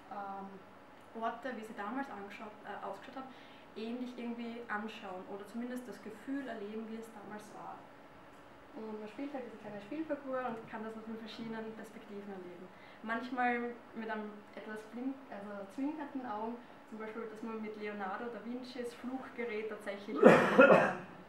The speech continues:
Das sind dann eher die, äh, die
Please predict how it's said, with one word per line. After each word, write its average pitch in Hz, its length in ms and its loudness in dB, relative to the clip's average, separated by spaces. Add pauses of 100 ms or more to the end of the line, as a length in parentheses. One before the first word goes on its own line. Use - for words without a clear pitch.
(460)
Das 202 80 -10
sind 214 160 -6
dann 208 100 -4 (120)
eher 196 180 -2
die, 196 240 -6 (960)
äh, - 280 -4 (760)
die 185 160 -6